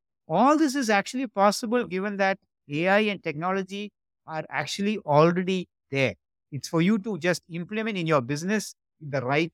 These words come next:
way, taking the right amount of technology. I'm not saying boil the ocean here,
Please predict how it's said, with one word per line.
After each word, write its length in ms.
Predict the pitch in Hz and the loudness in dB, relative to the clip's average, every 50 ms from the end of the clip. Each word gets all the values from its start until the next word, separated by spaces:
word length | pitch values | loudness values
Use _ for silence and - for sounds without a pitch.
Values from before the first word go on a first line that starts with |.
| - 117 | -8 -12
way, 160 | 120 110 92 _ _ _ _ _ _ - | -12 -12 -12 _ _ _ _ _ _ -2
taking 280 | 208 226 226 247 294 254 | -2 -2 -2 0 0 0
the 80 | 226 | 2
right 240 | 175 190 233 247 214 | 4 4 4 4 4
amount 260 | 233 208 214 214 208 202 | 4 4 4 4 4 4
of 120 | 160 - | 2 2
technology. 440 | 156 143 - 151 147 143 135 117 131 | 0 -2 -2 0 -2 -2 0 -2 -2
I'm 100 | 151 185 | -2 -2
not 140 | 220 196 - | -4 -4 0
saying 280 | 208 208 202 190 175 _ _ _ _ _ _ _ _ - 104 | 0 0 0 0 -2 _ _ _ _ _ _ _ _ -10 -2
boil 260 | - 139 156 185 196 | 2 4 6 6 6
the 120 | 175 147 139 | 4 4 2
ocean 320 | 143 160 160 - - 170 | 2 2 0 -2 -2 -2
here, 240 | 147 143 131 135 | 0 0 0 -2